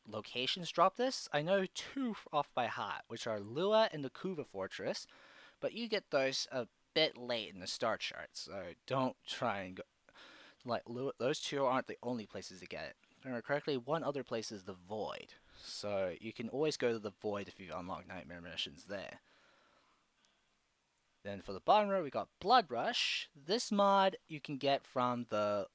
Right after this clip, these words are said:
Orc and Moon Spy mission. The Orc and Moon, as I said earlier, is just named Lua. So if you go to Pavlov on Lua, you have it, and you do the spy mission there, and you get all three vaults, you have a chance to get this mod.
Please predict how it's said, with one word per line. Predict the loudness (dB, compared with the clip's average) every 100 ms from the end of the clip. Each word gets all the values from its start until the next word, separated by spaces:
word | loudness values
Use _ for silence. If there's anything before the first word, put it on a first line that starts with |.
| _ 2
Orc | 4 4
and | 2 -2
Moon | -2 0
Spy | 0 6 8 8
mission. | 6 2 4 4 2 -2 -10 -20 -20 -6
The | 4
Orc | 4
and | 6
Moon, | 2 2 0
as | -2 -2
I |
said | -4 -4
earlier, | -2 -4
is | -4 -6
just | -8
named | -8 -8
Lua. | -6 -4 -2 -2
So | -2 -2 -8
if | -10 -8
you |
go | 0 2
to | 2 -2
Pavlov | -4 6 8 8 8 6 6
on | -2 -4
Lua, | -2 2 0 -2
you | -4 0
have | 2
it, | 0 -8 -12
and | -8 -6
you | -6
do | -6 -6
the | -6
spy | 2 6 6
mission | 2 -4
there, | -2 -2
and | -2 -6
you |
get | -6 -4
all | 2 0
three | 0 -6
vaults, | 0 2 2 0
you |
have | -4
a | -2
chance | -6 -6 -8
to | -8
get | -10 -10
this | -10
mod. | -4 -2 -2 -6